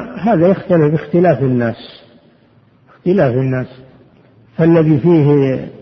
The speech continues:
ملكة الجهاد وقوة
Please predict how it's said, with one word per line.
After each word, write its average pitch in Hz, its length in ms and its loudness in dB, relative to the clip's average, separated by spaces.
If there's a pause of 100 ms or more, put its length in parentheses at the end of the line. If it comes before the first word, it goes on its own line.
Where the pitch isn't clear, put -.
(120)
ملكة 160 540 0
الجهاد 135 600 0 (1160)
وقوة 156 1080 0